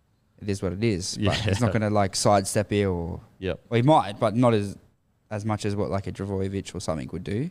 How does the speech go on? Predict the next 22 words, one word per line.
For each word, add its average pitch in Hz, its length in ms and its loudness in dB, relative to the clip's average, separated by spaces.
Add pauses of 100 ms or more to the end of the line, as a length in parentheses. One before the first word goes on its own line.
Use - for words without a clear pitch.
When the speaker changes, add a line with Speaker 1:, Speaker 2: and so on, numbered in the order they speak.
(100)
Speaker 2:
Yeah. 85 280 -6
Speaker 1:
Like, 107 120 -6
even 117 180 2
him 107 180 0
to 92 80 -6
tackle, 90 320 -6
like, 80 140 -8
he's 104 140 -10
just 107 80 -6
a 98 40 -10
big, 101 200 -8
tall, 95 220 -8 (640)
lanky 104 240 -4
guy, 87 200 0
but 85 140 -6
he's 95 120 -8
just 92 160 -8
ridiculously 92 580 -8
strong. 87 280 -4
Speaker 2:
Yeah, 78 180 -4
absolutely. 82 580 -6 (180)
Speaker 1:
So, 82 320 -4